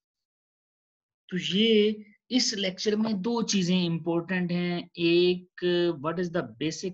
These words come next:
postulate of Dalton's atomic theory और दूसरा जैकब berzelius की contributions। ये था students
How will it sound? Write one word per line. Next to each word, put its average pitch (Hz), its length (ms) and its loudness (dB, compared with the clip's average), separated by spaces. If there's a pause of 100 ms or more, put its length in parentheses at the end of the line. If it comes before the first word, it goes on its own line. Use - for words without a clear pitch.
(160)
postulate 160 580 -4
of 151 360 -8
Dalton's 160 520 -6
atomic 147 420 -4
theory 240 300 0 (440)
और 151 160 -8
दूसरा 139 380 -10
जैकब 117 720 -14
berzelius 120 520 -12
की 190 180 -12
contributions। 147 1040 -10 (720)
ये 269 80 0
था 165 300 -6 (380)
students 202 560 0